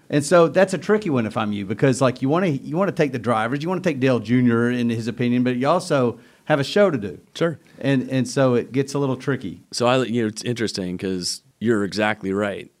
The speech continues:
Speaker 2: I think Brad, in an interview after, I think he was with Claire or someone after the, the Martinsville race where he, he led, you know, four hundred forty-five laps. And he said, "You have to understand,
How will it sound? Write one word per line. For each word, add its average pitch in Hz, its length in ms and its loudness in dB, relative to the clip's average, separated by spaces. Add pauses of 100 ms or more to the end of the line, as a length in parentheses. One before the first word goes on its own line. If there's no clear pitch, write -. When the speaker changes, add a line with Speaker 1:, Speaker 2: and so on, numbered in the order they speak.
(220)
Speaker 2:
I 104 120 -8
think 104 360 -8
Brad, 104 360 0
in 98 100 -4
an 95 60 -2
interview 95 680 -4
after, 92 540 -6
I - 20 -12 (300)
think - 80 -14
he 90 60 -10
was 82 100 -10
with 82 100 -10
Claire 87 300 -6
or 87 40 -8
someone 90 300 -8
after 90 320 -8
the, 87 260 -10 (600)
the 104 100 -6
Martinsville 107 480 0
race 95 260 -6
where 95 140 -6
he, 95 140 -8
he 107 240 -8
led, 104 340 -4 (380)
you - 80 -12
know, 101 60 -8
four 110 240 -6
hundred 113 180 -4
forty-five 117 420 -6
laps. - 400 -10 (580)
And 101 360 -4
he 110 180 -2
said, 107 420 -4
"You 120 220 0
have 135 120 -2
to 131 80 -4
understand, 110 720 -4